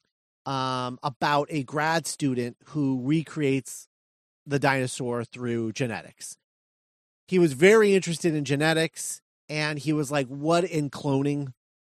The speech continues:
Um, and that whole, that whole, like, this brand new science that was all theoretical, but he was like, "This is really interesting.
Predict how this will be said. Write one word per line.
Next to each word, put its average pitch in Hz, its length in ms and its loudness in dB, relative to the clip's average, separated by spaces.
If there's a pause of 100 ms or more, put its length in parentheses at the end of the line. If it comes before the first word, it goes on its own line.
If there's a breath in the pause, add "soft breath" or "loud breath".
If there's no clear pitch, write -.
Um, 131 320 -4
and 131 160 -6
that 135 180 -2
whole, 131 600 -4
that 131 180 -6
whole, 123 380 -6
like, 123 220 -10
this 127 140 -6
brand 139 460 -2
new 131 240 -2
science 120 580 -8 (420)
that 143 180 0
was 135 100 0
all 160 160 4
theoretical, 120 720 -2
but - 100 -12
he 127 120 -8
was 120 140 -6
like, 113 140 -8
"This 135 160 -4
is 117 120 -12
really 120 240 -2
interesting. 101 500 -14